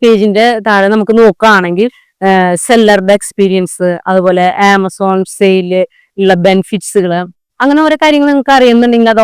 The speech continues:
ഓപ്പൺ ചെയ്ത് നോക്കാം. അല്ലാന്നുണ്ടെങ്കിൽ നമുക്ക് ഇങ്ങനെ ഒരു ഇതിൽ ഇതിവിടെ ലോഗിൻ സ്റ്റാർട്ട് സെല്ലിംഗ് എന്ന് കാണാം. നമുക്കിപ്പോ ഈ ലോഗിൻ ഇപ്പൊ ആവശ്യം വരുന്നില്ല. കാരണം എന്താണെന്ന് വെച്ച് കഴിഞ്ഞാൽ നമ്മൾ Amazon സെല്ലർ രജിസ്റ്റർ ചെയ്യാൻ പോകുന്നില്ലേ ഉള്ളൂ.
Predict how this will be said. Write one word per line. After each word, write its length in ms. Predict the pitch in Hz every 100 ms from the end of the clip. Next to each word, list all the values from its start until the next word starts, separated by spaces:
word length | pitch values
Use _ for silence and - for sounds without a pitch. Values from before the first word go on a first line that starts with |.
| 214
ഓപ്പൺ 200 | 208 190
ചെയ്ത് 280 | 220 202 202 196
നോക്കാം. 340 | 151 165 185 262 _ _ -
അല്ലാന്നുണ്ടെങ്കിൽ 680 | 196 208 208 208 196 190 220
നമുക്ക് 260 | 220 185 226 320 _ _ 226
ഇങ്ങനെ 180 | 220 220
ഒരു 60 | 208
ഇതിൽ 120 | 190 180 156 - 196
ഇതിവിടെ 400 | 175 165 170 190 208 196
ലോഗിൻ 420 | 208 190 180 226 226 -
സ്റ്റാർട്ട് 440 | - 202 185 - 180
സെല്ലിംഗ് 380 | 214 190 180 202 220
എന്ന് 140 | 185 180
കാണാം. 260 | 180 160 190 _ _ -
നമുക്കിപ്പോ 300 | 262 247 277 302
ഈ 20 | 277
ലോഗിൻ 340 | 269 269 294 311
ഇപ്പൊ 120 | 311
ആവശ്യം 280 | 302 277 277 277
വരുന്നില്ല. 400 | 208 214 196 196
കാരണം 220 | 208 190 196
എന്താണെന്ന് 240 | 196 202
വെച്ച് 120 | 202
കഴിഞ്ഞാൽ 200 | 202 208 208
നമ്മൾ 160 | 202 202 202
Amazon 280 | 196 208 196
സെല്ലർ 180 | 220 214 220
രജിസ്റ്റർ 300 | 196 - 220 233
ചെയ്യാൻ 260 | 208 202
പോകുന്നില്ലേ 420 | 220 208 190 180
ഉള്ളൂ. 120 | 151